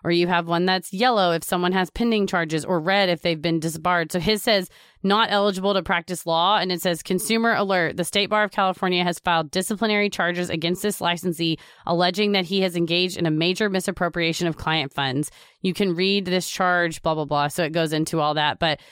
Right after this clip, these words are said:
yeah, his, um, they filed the disciplinary charges on the thirtieth. He was ordered inactive when he, on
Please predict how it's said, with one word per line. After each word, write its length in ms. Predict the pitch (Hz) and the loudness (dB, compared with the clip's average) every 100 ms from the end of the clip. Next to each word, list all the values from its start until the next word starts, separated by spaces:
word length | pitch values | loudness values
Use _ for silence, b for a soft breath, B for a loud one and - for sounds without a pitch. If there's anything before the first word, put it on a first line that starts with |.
| b b | b b
yeah, 240 | 185 175 | 0 2
his, 420 | 160 202 208 185 - | 2 2 0 -2 -2
um, 480 | 190 175 147 143 156 _ _ _ _ _ _ | 0 2 0 -4 -6 _ _ _ _ _ _
they 240 | 185 190 196 | -2 0 0
filed 340 | - 202 214 | 0 2 2
the 80 | 190 | 0
disciplinary 640 | 185 185 175 190 175 165 | -2 -2 -2 0 0 0
charges 640 | 165 185 180 170 165 156 - b b b b | 0 0 0 0 0 -2 -6 b b b b
on 480 | 190 196 190 180 165 | 2 4 2 0 -4
the 100 | 165 | -4
thirtieth. 440 | 170 185 165 151 151 | 0 0 0 0 0
He 100 | 208 | 0
was 160 | 190 | 0
ordered 300 | 190 233 262 | 2 2 2
inactive 480 | 220 190 180 - 170 | 2 2 0 0 0
when 100 | 170 | 0
he, 440 | 165 180 160 160 - _ - | 2 2 0 -2 -8 _ -2
on 360 | 175 165 156 | 2 2 0